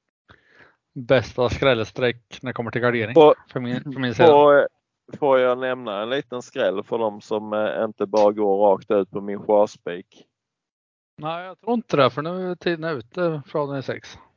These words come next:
Speaker 1: Nej, jag skojar bara. <laughs> Så.
Speaker 2: Eh,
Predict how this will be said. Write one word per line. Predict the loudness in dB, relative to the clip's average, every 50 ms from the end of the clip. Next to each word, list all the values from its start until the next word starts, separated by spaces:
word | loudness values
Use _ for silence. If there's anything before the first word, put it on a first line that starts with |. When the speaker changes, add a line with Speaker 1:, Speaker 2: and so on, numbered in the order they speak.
| _ _
Speaker 1:
Nej, | _ -6 -4
jag | -4 -4
skojar | -2 -2 0 0 0 0
bara. | -2 -8 -12 -16
<laughs> | -20 -10
Så. | -2 2 2 2 2 0 _ _ _ _ _ _ _ _ _ _ _ _ _ _ _ _ _ _ _ _ _ _ -8 -4
Speaker 2:
Eh, | 0 2 2 4 4 4 4 2 0